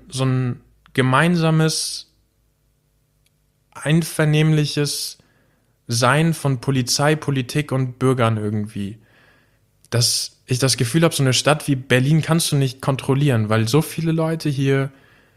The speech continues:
ihr eigenes Ding machen. So viele Leute, die hier kreativ sind, die Künstler sind, die, die ihr eigenes Geld mit dem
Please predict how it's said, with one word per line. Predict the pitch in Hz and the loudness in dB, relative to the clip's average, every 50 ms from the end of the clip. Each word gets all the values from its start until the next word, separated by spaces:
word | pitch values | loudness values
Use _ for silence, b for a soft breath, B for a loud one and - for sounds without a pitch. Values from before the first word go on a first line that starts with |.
| b b b b _ - | b b b b _ -2
ihr | 170 - - | 0 2 2
eigenes | 147 151 156 151 143 - - | 2 4 4 4 4 2 0
Ding | 151 139 127 113 | 0 0 0 0
machen. | 101 101 110 - 110 113 123 131 - _ _ _ _ _ _ _ _ _ _ _ _ | -2 -4 -6 -8 -10 -12 -12 -14 -18 _ _ _ _ _ _ _ _ _ _ _ _
So | - 135 147 151 | 0 2 2 2
viele | - 165 156 147 | 2 2 2 2
Leute, | 139 135 135 135 139 127 135 | 2 4 2 2 2 0 -2
die | 127 127 | -2 -2
hier | 123 127 127 120 | 0 0 0 -2
kreativ | - - 131 123 120 117 - 147 135 - - | -2 -2 -2 -2 0 -2 -2 -2 -2 -2 -2
sind, | - 123 117 110 | -2 -2 -2 -2
die | 104 - | -4 -4
Künstler | - 147 143 143 - - - 127 113 | -2 0 0 0 -2 -2 -2 -2 0
sind, | 110 113 110 107 107 110 | 0 0 -2 -2 -4 -4
die, | - 110 107 104 | -4 -4 -4 -4
die | 120 113 | 0 0
ihr | 117 110 101 | 2 4 4
eigenes | 127 135 147 147 143 113 - | 4 4 4 4 2 2 0
Geld | - 123 123 127 | 0 0 0 0
mit | 127 120 123 | 0 0 0
dem | 127 131 123 | 0 -2 -2